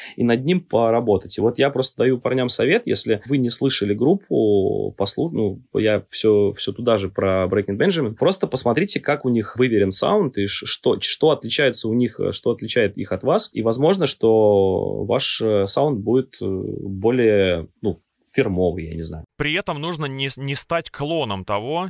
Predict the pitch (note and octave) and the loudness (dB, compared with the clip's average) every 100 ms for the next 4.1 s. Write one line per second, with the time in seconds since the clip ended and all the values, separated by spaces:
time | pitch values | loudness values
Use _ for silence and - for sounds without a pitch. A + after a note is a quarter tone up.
0 | D#3+ C3+ A2+ A#2+ D3 G#2+ G2 A2 F#2+ A2+ | -6 -4 -4 -4 -6 -8 -8 -6 -4 -4
1 | A2+ G#2 - G2+ F2 D#2+ D#2+ _ - A#2+ | -2 -4 -6 -6 -6 -6 -12 _ -4 -2
2 | - C#3+ E3 A#2+ A#2+ A#2+ D3+ C#3 C3+ C#3 | 0 0 0 0 -2 0 0 2 0 -2
3 | - A#2+ A#2 C3 G3+ - A#2+ A#2+ B2 B2 | 0 0 2 2 0 0 0 0 0 -2